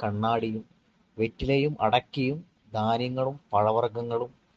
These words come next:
ഭാഗ്യമുണ്ടാക്കുന്ന നാണയങ്ങളും വെച്ച് അലങ്കരിക്കുക. രാവിലെ ഉണർന്നെഴുന്നേറ്റ് കണ്ണു തുറക്കുന്നതിന് മുമ്പ് കിഴക്കോട്ട് തിരിഞ്ഞിരുന്ന് ഈശ്വരനെ പ്രാർത്ഥിക്കുക. അതിനുശേഷം വീട്ടിലെ മുതിർന്ന ഒരാൾ കണ്ണുപൊത്തി കണി കാണിക്കുക.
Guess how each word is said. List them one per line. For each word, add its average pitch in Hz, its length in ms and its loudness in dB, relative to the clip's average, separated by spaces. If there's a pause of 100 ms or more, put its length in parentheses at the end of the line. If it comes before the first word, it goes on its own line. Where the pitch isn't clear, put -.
(320)
ഭാഗ്യമുണ്ടാക്കുന്ന 120 880 2 (160)
നാണയങ്ങളും 113 720 0 (460)
വെച്ച് 110 280 -6
അലങ്കരിക്കുക. 104 560 -4 (1120)
രാവിലെ 131 440 6 (100)
ഉണർന്നെഴുന്നേറ്റ് 135 840 0 (180)
കണ്ണു 120 320 0
തുറക്കുന്നതിന് 127 580 -2
മുമ്പ് 110 200 -4 (120)
കിഴക്കോട്ട് 135 680 0
തിരിഞ്ഞിരുന്ന് 110 520 -2 (180)
ഈശ്വരനെ 117 500 0
പ്രാർത്ഥിക്കുക. 95 500 -4 (680)
അതിനുശേഷം 123 580 -2 (100)
വീട്ടിലെ 113 400 -2 (120)
മുതിർന്ന 117 420 -6 (100)
ഒരാൾ 107 200 0 (480)
കണ്ണുപൊത്തി 113 560 -2 (140)
കണി 104 260 0
കാണിക്കുക. 95 380 -4